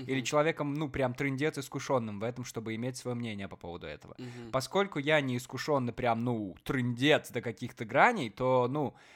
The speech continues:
Speaker 1: всё, что мы обсуждаем, это типа, «М, ну да, да, у людей, видимо, тоже так бывает. Да, да, да, всё верно».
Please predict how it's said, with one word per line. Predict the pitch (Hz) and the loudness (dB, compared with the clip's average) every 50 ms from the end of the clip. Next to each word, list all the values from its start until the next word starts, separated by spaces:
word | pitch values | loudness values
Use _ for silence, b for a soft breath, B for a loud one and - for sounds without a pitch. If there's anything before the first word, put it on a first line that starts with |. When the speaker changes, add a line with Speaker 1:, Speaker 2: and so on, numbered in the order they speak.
| b b | b b
Speaker 1:
всё, | - - 170 | 0 2 2
что | - - 160 | 2 2 2
мы | 151 147 | 2 2
обсуждаем, | 131 - 143 123 131 185 208 185 | 2 0 -2 2 4 4 4 4
это | 151 135 | 2 -4
типа, | 127 - 131 - - 123 | -4 -6 -4 -2 -2 -2
«М, | 120 110 123 135 156 165 170 180 180 185 | -2 -2 -2 -4 -4 -4 -4 -4 -4 0
ну | 185 190 196 | 0 2 6
да, | 196 175 127 104 92 - - | 6 6 6 6 4 -4 -10
да, | 110 110 110 104 98 95 | -6 -2 -2 -2 -2 -4
у | 113 | -6
людей, | 113 123 156 185 190 | -4 0 2 2 4
видимо, | 175 160 151 147 | 2 0 -2 0
тоже | 131 170 156 156 | 2 0 2 2
так | - 156 139 131 | 0 -2 -2 0
бывает. | 135 139 127 107 95 87 78 - _ - | 0 0 0 0 -2 -4 -8 -12 _ -10
Да, | 110 104 117 135 147 147 | -4 -2 0 0 0 -2
да, | 139 120 117 123 | -4 -4 -4 -4
да, | 120 104 98 92 92 | -4 -6 -8 -10 -10
всё | - - 127 | -8 -8 -6
верно». | 117 95 82 - - - | -4 -4 -6 -8 -10 -16